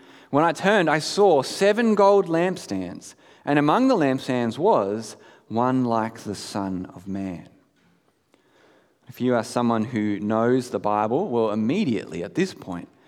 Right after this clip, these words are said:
alarm bells start going off in your mind, because the Son of Man was whose favourite title for himself? It was Jesus' favorite title for himself. When he walked the earth, he said,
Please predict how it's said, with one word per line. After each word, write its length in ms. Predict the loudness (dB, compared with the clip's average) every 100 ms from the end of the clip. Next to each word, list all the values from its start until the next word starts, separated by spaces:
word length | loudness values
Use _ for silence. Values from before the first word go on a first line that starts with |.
| _ -10
alarm 460 | -4 0 0 0 0
bells 480 | -4 -6 -8 -14 -16
start 340 | -10 -8 -8
going 300 | -4 -4 -2
off 420 | -4 -6 -14 -20 -20 -20 _ -16
in 140 | -8
your 100 | -4
mind, 540 | 0 0 0 -2 -10 -20 -20 -14
because 260 | -8 -4 -4
the 100 | -4
Son 260 | 0 2 2
of 100 | 2
Man 480 | 2 2 2 2
was 260 | 2 0 -2 -14 -20 -6 2
whose 360 | 2 2 -2
favourite 480 | 0 4 4 2 0
title 460 | 2 2 4 2 2
for 200 | 2 2
himself? 680 | 0 0 -2 -2 -12 -20 _ _ _ _ _ _ _ _ _ _ -16
It 80 | -14
was 180 | -14
Jesus' 680 | -10 -2 0 0 -4 -8 -12
favorite 580 | -18 -12 -4 -2 -2 -6
title 320 | -6 -4 -4
for 200 | -6 -8
himself. 280 | -8 -6 -4
When 220 | 0 0
he 180 | 0 -2
walked 300 | 2 0 2
the 160 | 2 4
earth, 140 | 4
he 100 | 0
said, 400 | 0 4 4 2